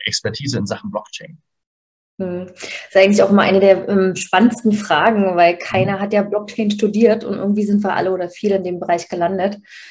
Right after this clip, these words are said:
Speaker 2: Ähm, genau. Also ich habe, ich bin B W Lerin. Ich habe, ähm,
Speaker 1: Mhm.
Speaker 2: damals vor ein paar Jahren,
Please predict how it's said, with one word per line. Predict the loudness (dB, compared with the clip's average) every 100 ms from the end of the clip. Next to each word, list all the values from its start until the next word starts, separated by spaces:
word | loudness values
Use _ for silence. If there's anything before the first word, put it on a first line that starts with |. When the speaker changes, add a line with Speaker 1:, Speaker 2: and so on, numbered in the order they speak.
| -20 _
Speaker 2:
Ähm, | 0 2 2 -2 0
genau. | 2 2 0 -10 -18 -2
Also | 2 4
ich | 4 2
habe, | 2 4 6 4
ich | 4 4
bin | 4 6
B | 6
W | 6
Lerin. | 4 2 0 -4
Ich | -6 -6
habe, | -6 -6 -4
ähm, | -2 0 -2 -6 -10 _ -14 -2
Speaker 1:
Mhm. |
Speaker 2:
damals | 2 4 6 4 2
vor | -4 0 0 0
ein | -4
paar | -2 0
Jahren, | 2 2 2 0